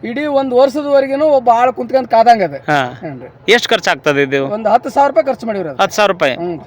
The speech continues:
Speaker 2: ಒಂದೇ ಸಾಕು ಸಿ ಸಿ?
Speaker 1: ಒಂದೇ ಸಾಕ್ರಿ ನಮ್ಗೆ ಅಷ್ಟು
Speaker 2: ರೊಟೇಟ್
Speaker 1: ಕವರ್
Speaker 2: ಆಗುತ್ತೆ ಎಲ್ಲ ಇದು?
Speaker 1: ಹಾ, ರೊಟೇಟ್ ಆಗುತ್ತೆ ಇದು.
Speaker 2: ಹಾ?
Speaker 1: ಹ್ಞೂನ್ರಿ. ಈಗ
Speaker 2: ಓಕೆ.
Speaker 1: ನಮ್ದು ಫಸಲ್ ಮುಗ್ದೈತಲ್ಲ,
Speaker 2: ಹಾ.
Speaker 1: ಈಗ ಅದನ್ನ ಚಾರ್ಜ್ ಮಾಡಿಲ್ಲ ನಾವು.
Speaker 2: ಹಾ.
Speaker 1: ಏನ್ರಿ? ಅದನ್ನ ಚಾರ್ಜ್ ಮಾಡಿದ್ವಿ ಅಂತಂದ್ರ ಅದನ್ನ ಕರೆನ್ಸಿ ಚಾರ್ಜ್ ಆತಂದ್ರ
Speaker 2: ಹ್ಮ್.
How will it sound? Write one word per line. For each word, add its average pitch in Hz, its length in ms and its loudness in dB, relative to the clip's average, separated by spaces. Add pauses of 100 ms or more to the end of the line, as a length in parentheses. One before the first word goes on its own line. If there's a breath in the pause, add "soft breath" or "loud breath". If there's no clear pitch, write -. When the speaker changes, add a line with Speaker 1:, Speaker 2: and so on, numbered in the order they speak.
(120)
Speaker 2:
ಒಂದೇ 214 260 4
ಸಾಕು 220 240 -2
ಸಿ 196 180 0
ಸಿ? 160 120 0
Speaker 1:
ಒಂದೇ 240 300 2
ಸಾಕ್ರಿ 233 300 -2
ನಮ್ಗೆ 175 180 -8
ಅಷ್ಟು 185 260 -2
Speaker 2:
ರೊಟೇಟ್ 226 320 6
Speaker 1:
ಕವರ್ 226 100 4
Speaker 2:
ಆಗುತ್ತೆ 202 200 0
ಎಲ್ಲ 190 140 4
ಇದು? 143 220 2
Speaker 1:
ಹಾ, 214 160 -2
ರೊಟೇಟ್ 208 300 -6
ಆಗುತ್ತೆ 170 300 -8
ಇದು. 131 80 -12
Speaker 2:
ಹಾ? 247 220 -2
Speaker 1:
ಹ್ಞೂನ್ರಿ. 170 500 -10
ಈಗ - 340 -10
Speaker 2:
ಓಕೆ. 135 120 0
Speaker 1:
ನಮ್ದು 220 260 0
ಫಸಲ್ 285 340 -2
ಮುಗ್ದೈತಲ್ಲ, 240 500 -2
Speaker 2:
ಹಾ. 208 480 0 (200)
Speaker 1:
ಈಗ 285 220 -4
ಅದನ್ನ 226 220 -2
ಚಾರ್ಜ್ 247 320 2
ಮಾಡಿಲ್ಲ 220 260 0
ನಾವು. 151 180 0
Speaker 2:
ಹಾ. 143 420 -4
Speaker 1:
ಏನ್ರಿ? 147 200 -8 (280)
ಅದನ್ನ 170 160 -10
ಚಾರ್ಜ್ 233 300 2
ಮಾಡಿದ್ವಿ 233 320 -2
ಅಂತಂದ್ರ 208 340 -6
ಅದನ್ನ 220 420 -4 (280)
ಕರೆನ್ಸಿ 240 360 -4
ಚಾರ್ಜ್ 226 280 2
ಆತಂದ್ರ 190 400 -2
Speaker 2:
ಹ್ಮ್. 131 340 -6